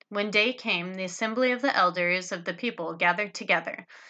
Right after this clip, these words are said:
both chief priests and scribes, and they led him away to their council.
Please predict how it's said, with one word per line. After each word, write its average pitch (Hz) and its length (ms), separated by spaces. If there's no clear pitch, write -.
both 202 260
chief - 360
priests 175 640
and 196 200
scribes, - 760
and 208 120
they 208 100
led 233 220
him 302 160
away 208 400
to - 120
their 190 140
council. 220 680